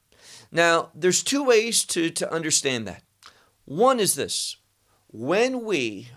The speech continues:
are serious about God, and let me point out that when we fast regularly, that is part of our, our spiritual walk with God, fasting.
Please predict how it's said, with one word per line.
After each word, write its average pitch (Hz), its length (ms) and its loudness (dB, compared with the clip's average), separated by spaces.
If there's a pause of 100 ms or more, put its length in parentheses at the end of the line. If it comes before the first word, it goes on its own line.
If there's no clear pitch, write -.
(160)
are 123 160 0
serious 151 600 0
about 120 360 2
God, 120 240 2
and 117 80 -4
let 175 100 -4
me 226 100 -6
point 185 300 -6
out 92 200 -6 (840)
that 135 320 2
when 185 480 0
we 127 480 -2 (640)
fast 135 600 0 (260)
regularly, 98 580 -2 (560)
that 156 200 6
is 143 180 4
part 196 480 4
of 139 180 4
our, 127 340 4
our 123 180 4
spiritual 175 800 -2
walk 120 420 2
with 120 220 -10
God, 107 340 0 (100)
fasting. - 680 -6